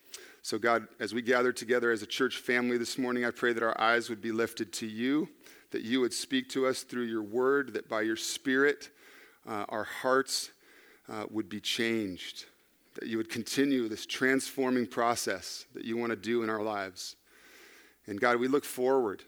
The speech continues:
to all that you're doing. We look forward to some of these things we just mentioned. We, we, we look forward to making room for more in our worship center. We look forward to, uh,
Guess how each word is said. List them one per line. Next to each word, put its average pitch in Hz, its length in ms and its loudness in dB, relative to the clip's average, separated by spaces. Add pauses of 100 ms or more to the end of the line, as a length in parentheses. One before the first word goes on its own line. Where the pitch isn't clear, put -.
(140)
to - 160 -4
all 123 220 0
that 123 180 0
you're 117 80 -4
doing. 117 280 0
We 120 120 0
look 123 100 0
forward 127 320 2
to 110 60 -6
some 135 160 -2
of 127 80 2
these 117 140 0
things 113 260 -2
we 110 80 -4
just 117 240 -6
mentioned. 117 480 -2
We, 104 180 -4 (800)
we, 110 340 -4
we 120 120 0
look 120 120 0
forward 135 360 2
to 123 100 -4
making 123 600 0
room 117 540 2
for 107 300 -4
more 110 480 0 (640)
in 113 80 -2
our 110 120 2
worship 113 380 0
center. 104 380 -6 (240)
We 117 100 -4
look 120 220 0
forward 120 340 2
to, 110 240 -6 (480)
uh, 104 240 -4